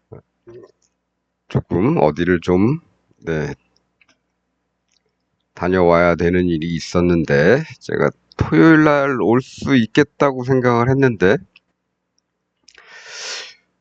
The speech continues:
어, 일요일 날까지, 예,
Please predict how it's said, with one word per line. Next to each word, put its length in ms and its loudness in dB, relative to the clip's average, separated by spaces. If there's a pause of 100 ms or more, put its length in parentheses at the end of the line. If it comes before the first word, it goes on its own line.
(160)
어, 60 -12 (160)
일요일 420 2
날까지, 800 2 (380)
예, 200 2